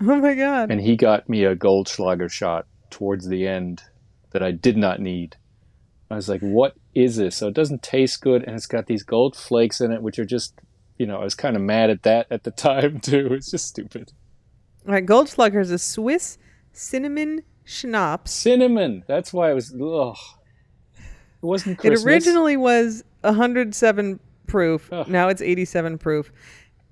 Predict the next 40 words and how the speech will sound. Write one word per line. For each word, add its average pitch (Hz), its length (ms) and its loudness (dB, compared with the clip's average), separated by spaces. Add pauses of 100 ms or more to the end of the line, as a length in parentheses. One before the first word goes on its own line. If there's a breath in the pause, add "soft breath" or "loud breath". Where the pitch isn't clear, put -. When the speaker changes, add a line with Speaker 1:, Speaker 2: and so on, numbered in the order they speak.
Speaker 1:
It's 196 260 2
a 233 40 2
liqueur 226 420 0
with 240 220 2
very 254 300 2
thin 254 300 -2
yet 208 160 -4
visible 220 360 0
flakes 202 360 -4
of 175 160 -8
gold 185 340 2
floating 170 460 -2
in 151 100 -6
it. - 200 -8
The 208 200 -6
actual 262 420 -2
amount 226 240 -2
of 202 120 -6
gold 175 260 2
has 185 180 0
been 185 200 -4
measured 202 440 -2
at 175 140 0
approximately 190 720 -2
thirteen 254 540 -2
milligrams 202 540 -2
in 196 80 -4
a 180 80 -4
one-liter 175 920 -2
bottle. 151 520 -2 (600 soft breath)
As 208 200 2
of 226 100 -4
January 214 480 0
twenty 185 320 -6
twenty-one, 185 800 -4
this 214 420 2
amounts 180 440 -2
to 185 180 -4
seventy-five 214 840 -2
cents - 460 -6